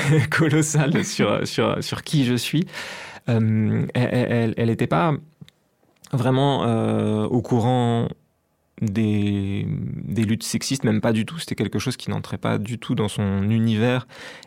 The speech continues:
Et, euh, et c'est normal, parce qu'elle a été elle-même éduquée, euh, dans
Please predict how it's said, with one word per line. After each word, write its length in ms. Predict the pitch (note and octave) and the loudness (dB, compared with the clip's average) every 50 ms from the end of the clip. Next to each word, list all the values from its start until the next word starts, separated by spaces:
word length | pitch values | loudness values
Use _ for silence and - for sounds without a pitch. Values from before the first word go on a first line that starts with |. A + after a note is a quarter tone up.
| _ _ | _ _
Et, 200 | C3+ G#2+ G2+ G2+ | -6 -4 -2 -2
euh, 200 | G2 G2 G2 G2+ | -2 -2 -2 -2
et 100 | - A2 | -2 -2
c'est 160 | G#2+ - A2+ | -2 0 0
normal, 380 | A2 A2 A2 A#2 B2 B2+ B2+ A2+ | 2 2 2 2 2 2 0 0
parce 140 | G#2+ G2+ - | -2 -4 -6
qu'elle 120 | G#2 F#2+ | -4 -4
a 80 | G2 G2+ | -4 -4
été 380 | - - G2+ F#2+ G2 - - _ _ | -4 -4 -4 -4 -4 -8 -10 _ _
elle-même 540 | - A2+ A2+ G#2+ A2 A2+ A2+ A2 G2+ G2 F#2+ - _ _ _ _ _ | -2 0 2 2 2 2 0 0 -2 -4 -6 -8 _ _ _ _ _
éduquée, 600 | B2+ A#2+ G#2 G2+ - - A2+ A2 G#2+ G#2+ - - - _ - | -2 0 0 0 -2 -2 -2 0 0 -2 -4 -6 -10 _ -6
euh, 280 | A2 A2 F#2+ G2 G2+ G2 - - - - - - - - - | -4 -4 -2 -2 -4 -4 -6 -8 -8 -10 -10 -12 -12 -8 -6
dans 340 | G2+ G2+ - - F2+ - | -6 -6 -6 -6 -8 -8